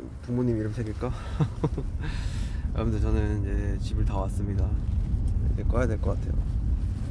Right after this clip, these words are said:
이렇게 한번 쓱 찾아올게요. 또 얼굴이 많이 어둡네, 지금은. 하여튼, 여러분들, 사랑합니다.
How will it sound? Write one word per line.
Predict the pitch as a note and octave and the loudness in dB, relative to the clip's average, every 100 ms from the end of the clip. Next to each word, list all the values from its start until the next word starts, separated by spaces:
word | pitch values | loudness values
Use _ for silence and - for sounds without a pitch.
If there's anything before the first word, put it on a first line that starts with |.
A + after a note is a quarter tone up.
| - - - - - - | -2 -2 -2 0 -2 0
이렇게 | B2 - C3 B2+ | 0 2 4 4
한번 | C3 D3+ D3+ B2+ G2+ - - - | 2 4 4 2 0 -6 -18 -18
쓱 | - D3+ D#3+ - | -6 -4 -4 -6
찾아올게요. | - F3 C3+ G2 G#2 G2 | -8 -4 -4 -4 -6 -6
또 | - G2 G#2+ G2+ - - - - - - - - - - - - - - | -6 -8 -8 -12 -16 -18 -18 -18 -18 -18 -18 -18 -18 -18 -18 -18 -16 -8
얼굴이 | G#2+ A2 G#2 | -6 -4 -4
많이 | G#2 | -4
어둡네, | G2 G2+ G#2+ G#2 B2 C3 - | -4 -4 -4 -4 -6 -10 -12
지금은. | G#2 G2+ G#2 B2+ - - - - - - - - - - - - - - - | -8 -6 -6 -8 -12 -16 -16 -16 -18 -18 -16 -16 -16 -16 -16 -14 -16 -16 -16
하여튼, | - - G#2+ G2 | -16 -8 -6 -4
여러분들, | G2+ G2 G2 E2+ - - - - - - - - - - | -4 -4 -6 -8 -10 -12 -14 -18 -18 -18 -18 -18 -18 -16
사랑합니다. | - - - - - | -12 -12 -12 -12 -12